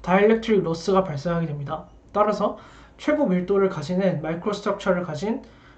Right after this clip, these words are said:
몰 퍼센트, 영점사 퍼센트의 에스아이오투 도핑에서 가장 큰 다이엘렉트릭 컨스턴트와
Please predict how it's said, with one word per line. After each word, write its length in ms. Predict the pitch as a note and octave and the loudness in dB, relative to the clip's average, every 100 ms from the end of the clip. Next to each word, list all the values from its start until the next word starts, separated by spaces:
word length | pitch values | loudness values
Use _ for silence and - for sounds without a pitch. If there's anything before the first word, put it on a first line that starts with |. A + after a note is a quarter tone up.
| - | -4
몰 200 | F3+ F#3 | 0 2
퍼센트, 520 | G#3+ F#3 E3+ - C#3 | 2 0 -2 -4 -6
영점사 560 | D#3 F#3 F#3 G#3 A#3+ A#3+ | -4 -2 0 0 2 2
퍼센트의 680 | C4+ C4 A3+ A3 A3 G#3+ E3+ | 0 2 0 -2 0 2 0
에스아이오투 560 | E3 F#3+ F#3 E3+ F#3+ | 0 2 2 0 -4
도핑에서 640 | E3 - F3+ D#3+ E3+ C4+ - | -6 -6 -6 -4 -6 -8 -8
가장 320 | F3+ F3+ F3+ | -4 -2 -2
큰 380 | G3+ A3 C4+ - | -2 -2 -4 -8
다이엘렉트릭 600 | - F3+ F3+ F3+ G3 F#3+ | -2 0 0 -2 -2 -2
컨스턴트와 760 | - G#3 - E3+ - G#3 - | -4 -6 -6 -6 -2 -2 -4